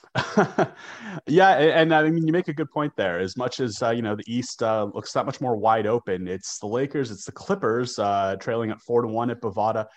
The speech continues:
And then we get into that ten to one range or higher with the Nuggets, the Mavericks, the Warriors, all between eleven and thirteen to one.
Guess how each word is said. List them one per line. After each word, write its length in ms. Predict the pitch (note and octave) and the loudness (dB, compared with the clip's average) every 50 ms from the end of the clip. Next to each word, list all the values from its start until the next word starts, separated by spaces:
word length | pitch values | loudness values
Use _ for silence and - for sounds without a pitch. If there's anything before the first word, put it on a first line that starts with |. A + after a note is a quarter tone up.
| _ _ _ _ _ - | _ _ _ _ _ -2
And 220 | B2+ C#3 C#3+ C3+ | 0 2 2 4
then 380 | C#3 D3 D3 D3+ C#3+ B2 - - | 4 2 2 0 -2 -4 -8 -10
we 180 | - B2 C#3 D#3 | -8 -6 -6 -6
get 240 | B2+ A2 C#3 C#3 C#3+ | -2 0 0 0 0
into 160 | C3+ A#2+ - | -2 -4 -2
that 180 | - G#2+ G#2 - | -2 -2 -2 -4
ten 200 | - - A2+ A2+ | -4 -6 -6 -4
to 80 | A2 A2 | -4 -4
one 180 | A2+ A2+ A2+ | -2 -2 -2
range 360 | G#2+ G#2+ A2 A2 A2 A2 F#2 | -2 -2 -2 -2 -4 -4 -4
or 200 | G2 G2 G#2 G2+ - - | -4 -4 -4 -4 -4 -2
higher 260 | A2 B2 C3 A#2 F#2+ | -2 -2 -2 -2 -4
with 200 | F2+ F2 - _ - | -6 -8 -12 _ -12
the 80 | G#2+ | -10
Nuggets, 460 | G2+ G#2 A2 A2+ G#2+ A2+ G#2+ - - | -6 -4 -4 -4 -4 -4 -6 -8 -12
the 60 | - G2+ | -10 -6
Mavericks, 580 | F#2+ G#2 A2 A2+ G#2 G#2 A2+ A2+ A2 - - | -2 0 0 0 0 -2 -4 -4 -4 -8 -12
the 80 | - G#2 | -14 -10
Warriors, 500 | G2 G2+ A2 A2+ A2+ A2+ A2 G#2+ G2+ - | -8 -4 -4 -2 -2 -2 -4 -6 -6 -4
all 140 | G#2 G#2+ G#2+ | -4 -4 -4
between 300 | A2 - - A#2+ A2 G#2 | -6 -10 -10 -8 -8 -6
eleven 360 | F#2+ F#2 G2 G#2 G2+ G#2+ G#2+ | -6 -4 -4 -4 -4 -4 -6
and 140 | G2+ F#2+ - | -8 -6 -6
thirteen 420 | A#2 A2 G#2 - - A#2 G#2+ G#2 | -6 -6 -6 -8 -8 -8 -6 -6
to 80 | G2+ G2 | -6 -6
one. 360 | F#2+ G2 G#2 G#2+ G#2+ G#2 | -6 -6 -4 -4 -6 -6